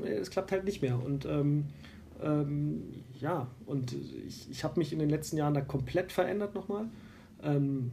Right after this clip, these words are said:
nicht neu erfunden, aber komplett verändert und, äh, ähm, bin dadurch halt auch wieder ein erfolgreicherer Schiedsrichter nochmal geworden. Also,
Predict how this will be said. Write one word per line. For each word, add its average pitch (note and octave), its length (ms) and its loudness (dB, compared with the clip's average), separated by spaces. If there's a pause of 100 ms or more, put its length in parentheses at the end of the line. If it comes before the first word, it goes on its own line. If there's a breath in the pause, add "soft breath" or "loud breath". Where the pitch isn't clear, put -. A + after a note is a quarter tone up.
(100)
nicht B2 180 2
neu B2+ 160 4
erfunden, F3 380 4
aber B2 160 0
komplett C3 300 2
verändert F3+ 420 0
und, E3 240 -2
äh, E3 420 2
ähm, E3 400 -2
bin D#3 200 4
dadurch E3 340 4
halt F3 140 4
auch D#3+ 100 -2
wieder F3 140 8
ein - 60 0
erfolgreicherer C3 760 2
Schiedsrichter B2+ 460 -2
nochmal A2+ 260 -2
geworden. A2+ 480 -6
Also, B2 180 -2